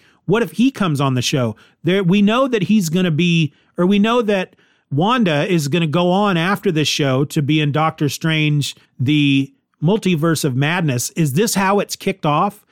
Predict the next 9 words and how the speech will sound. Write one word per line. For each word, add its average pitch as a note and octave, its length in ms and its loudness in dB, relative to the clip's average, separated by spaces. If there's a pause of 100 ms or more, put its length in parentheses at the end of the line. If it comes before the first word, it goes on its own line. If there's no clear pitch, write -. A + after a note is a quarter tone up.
(240)
'Cause F3 200 -2
now A3+ 280 0
here G#3+ 220 2
is F#3+ 220 0
a E3+ 160 2
alternate G#3+ 640 0
version C#3+ 640 0 (320)
of D#3 280 -2
Pietro C3+ 600 0